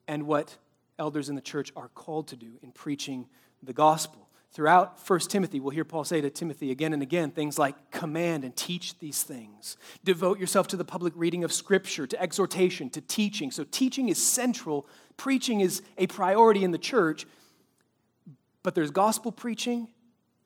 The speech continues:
and then there's false teaching. There's sound doctrine. You see that in verse ten. That word comes up again in chapter six, and then two more times in Second Timothy. And then there's this different doctrine, strange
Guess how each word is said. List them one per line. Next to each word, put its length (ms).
and 120
then 120
there's 180
false 560
teaching. 440
There's 380
sound 580
doctrine. 500
You 60
see 140
that 220
in 140
verse 300
ten. 380
That 160
word 240
comes 180
up 140
again 180
in 60
chapter 260
six, 460
and 140
then 100
two 160
more 140
times 360
in 60
Second 340
Timothy. 500
And 160
then 220
there's 280
this 400
different 400
doctrine, 420
strange 720